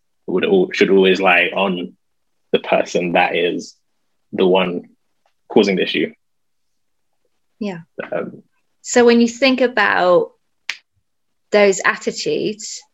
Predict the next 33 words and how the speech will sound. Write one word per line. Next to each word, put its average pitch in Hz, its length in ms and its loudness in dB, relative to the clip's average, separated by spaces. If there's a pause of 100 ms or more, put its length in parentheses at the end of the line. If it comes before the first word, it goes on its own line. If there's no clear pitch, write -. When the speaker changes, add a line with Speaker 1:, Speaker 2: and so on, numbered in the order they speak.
(400)
Speaker 2:
and 208 160 0
perhaps - 400 -4
changes 196 720 -4
you 180 120 -2
would 180 140 -4
like 175 280 -2
to 175 120 -10
see. - 580 -2 (240)
Could 214 180 -2
you 220 80 0
talk 208 260 -4
a 202 40 0
bit - 240 -2
on 170 420 -2
what, 175 580 2 (380)
what 185 260 0
changes 170 480 -4
you 165 80 -2
would 165 120 -4
like - 200 -4
to - 80 -12
happen? - 520 -10 (1200)
Speaker 1:
Yeah. 113 200 2 (260)
So 185 100 4
I 196 60 8
guess 196 140 4
you 196 80 6
can 170 260 2
sort 160 200 4
of 147 40 0
look 156 160 2
at 139 80 2
it 123 220 2